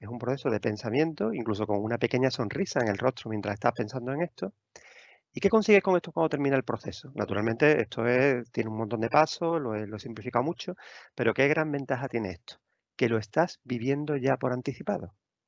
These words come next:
Es más, si conoces la sala, conoces al juez, conoces al fiscal de vista, etcétera, etcétera, pues ya es que lo estás viviendo, pero de una forma verdaderamente duplicada. Y cuando vas al acto del juicio, ya como que has vivido previamente esa experiencia.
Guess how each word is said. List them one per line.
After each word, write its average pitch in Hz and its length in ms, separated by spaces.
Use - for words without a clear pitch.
Es 120 80
más, 135 220
si - 160
conoces 110 340
la 123 100
sala, 147 260
conoces 110 360
al 101 120
juez, 135 260
conoces 104 380
al 107 100
fiscal 131 360
de 98 80
vista, 117 340
etcétera, 113 320
etcétera, 147 340
pues 107 200
ya 120 140
es 123 60
que 143 120
lo 135 80
estás 135 200
viviendo, 135 340
pero 143 160
de 110 80
una 113 120
forma 139 360
verdaderamente 113 600
duplicada. 110 580
Y 156 100
cuando 123 360
vas 175 160
al 196 100
acto 196 200
del 185 120
juicio, 165 460
ya 147 320
como 120 260
que 113 180
has 139 120
vivido 151 280
previamente 147 540
esa - 180
experiencia. 104 720